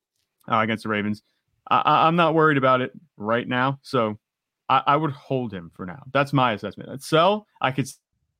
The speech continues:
but for now, I think the best move would be to hold in this Buccaneers offense. Plenty of times. I know Rachaad White is breathing down his neck. I think that as long as he's healthy, he's gonna be a solid fantasy R B one. He had a bad week. I'm, I'm not worried about it just yet.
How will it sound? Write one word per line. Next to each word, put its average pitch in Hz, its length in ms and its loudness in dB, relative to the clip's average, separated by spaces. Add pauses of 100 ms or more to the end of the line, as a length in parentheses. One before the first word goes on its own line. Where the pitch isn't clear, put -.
(200)
but 135 220 -2
for 131 80 -2
now, 135 240 2
I 127 80 0
think - 160 -8
the 123 80 -8
best 123 180 0
move 120 100 -4
would 110 60 -6
be 110 60 -8
to 107 60 -6
hold 120 200 -4 (280)
in 123 80 2
this 117 80 0
Buccaneers 110 300 -2
offense. 101 260 -4
Plenty 170 180 2
of 143 80 0
times. 123 260 0 (140)
I - 60 -8
know 113 100 2
Rachaad 123 240 2
White 113 160 2
is 110 80 -6
breathing 104 220 -2
down 101 160 0
his 95 100 -8
neck. 95 200 -4 (420)
I 107 160 0
think 110 180 -2
that 110 100 2
as 107 80 0
long 110 120 0
as 101 80 -6
he's 104 100 -10
healthy, 101 240 -2
he's 95 140 -8
gonna 107 160 -4
be 98 200 -4 (200)
a 123 40 0
solid 107 300 0
fantasy 104 260 -2
R 95 120 -2
B 92 100 -6
one. 87 300 -10
He 135 100 4
had 160 160 4
a - 20 0
bad 147 160 2
week. 98 160 -6 (160)
I'm, 123 160 0
I'm 127 140 2
not 120 220 2 (400)
worried 107 180 2
about 92 140 -2
it 92 80 -12
just 98 160 -12
yet. 92 100 -10